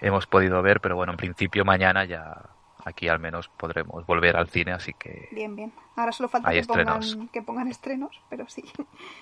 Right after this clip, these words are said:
Speaker 1: Sí, bueno, hay varios, ¿eh? Yo creo que hay varios que, que tienen buena pinta, lo que no sé
Speaker 2: Ujú.
Speaker 1: realmente que si los van a hacer en cine o si van a hacer
Speaker 2: Ya.
Speaker 1: reestrenos, no sé muy bien cómo lo van a
Speaker 2: A ver cómo lo gestionan, ¿no? Para no
Speaker 1: a montar, sí. Bueno,
Speaker 2: Pues sí.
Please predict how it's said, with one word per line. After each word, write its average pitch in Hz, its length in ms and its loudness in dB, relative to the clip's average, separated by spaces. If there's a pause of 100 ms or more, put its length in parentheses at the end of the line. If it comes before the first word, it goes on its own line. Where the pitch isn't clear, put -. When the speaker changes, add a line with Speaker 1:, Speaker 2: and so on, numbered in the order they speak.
(140)
Speaker 1:
Sí, 123 340 6
bueno, 143 200 8
hay 180 80 6
varios, 98 340 4
¿eh? 107 80 -6
Yo 127 80 -8
creo 113 140 -12
que 123 80 -8
hay 117 60 -8
varios 113 320 -8
que, 90 580 -14 (160)
que - 200 -14 (540)
tienen 90 260 -4
buena 92 200 4
pinta, 101 240 4
lo 113 100 8
que - 100 2
no 98 100 -2
sé 120 160 0
Speaker 2:
Ujú. 101 60 0
Speaker 1:
realmente 101 400 2
que 92 260 -12
si - 140 -10
los 87 140 -8
van 90 160 2
a 90 40 2
hacer 90 180 -6
en 87 100 -10
cine 127 400 -10
o 101 100 -10
si - 140 -10
van 87 140 -2
a 90 40 4
hacer - 160 -2
Speaker 2:
Ya. - 100 -8
Speaker 1:
reestrenos, 120 480 0
no 92 100 -16
sé - 120 -8
muy 90 160 -16
bien 82 140 -18
cómo - 200 -16
lo 85 100 -20
van 165 160 -16
a - 80 -14
Speaker 2:
A 214 60 -8
ver 208 140 -12
cómo 208 280 -10
lo 202 100 -12
gestionan, 190 520 -16
¿no? 247 120 -12
Para 214 180 -16
no 202 120 -12
Speaker 1:
a 196 80 -8
montar, 123 360 -2
sí. - 120 -8 (320)
Bueno, 98 180 6
Speaker 2:
Pues - 120 -18
sí. - 120 -20